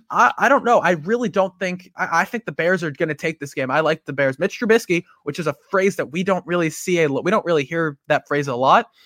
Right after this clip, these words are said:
is, guess what? Mitch Trubisky played well. I know, I know it's crazy. It's crazy that Mitch Trubisky actually did something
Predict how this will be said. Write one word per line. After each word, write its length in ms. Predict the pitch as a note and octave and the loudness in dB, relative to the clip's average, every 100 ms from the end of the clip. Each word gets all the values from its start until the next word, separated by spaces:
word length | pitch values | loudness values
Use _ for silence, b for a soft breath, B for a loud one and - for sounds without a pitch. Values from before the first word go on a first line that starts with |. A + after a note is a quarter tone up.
| b b _ | b b _
is, 380 | C3+ C#3 - - _ _ | -10 -10 -14 -20 _ _
guess 200 | D3+ - | -6 2
what? 240 | F3 C#3+ - _ _ - | 2 2 0 _ _ -4
Mitch 240 | F3+ - | -4 -2
Trubisky 520 | C#3+ D3 G3 C3+ A2+ - _ _ _ _ _ - | -2 -2 -2 -6 -10 -14 _ _ _ _ _ -6
played 280 | - C3 | 0 0
well. 440 | A2+ A2 C#3 - - _ _ _ _ _ | 0 0 0 0 -10 _ _ _ _ _
I 100 | - | -4
know, 220 | D#3 F3 C3 | 2 2 2
I 100 | E3+ | 2
know 200 | G#3+ A3+ | 6 4
it's 160 | F#3+ | 2
crazy. 480 | - A#3+ C4+ A3 D3+ b | 0 2 2 0 -8 b
It's 160 | - F3+ | -12 -6
crazy 340 | - A#3 A#3 | -4 -2 -4
that 140 | F3+ E3 | -6 -6
Mitch 200 | G3+ - | -6 -6
Trubisky 420 | F#3+ G3+ F#3+ F#3 | -4 -4 -4 -2
actually 360 | - - F#3 D3 | -2 -2 -8 -6
did 220 | F#3 F#3+ | -4 -2
something 420 | - D#3+ B2+ G#2+ | -2 -2 -4 -10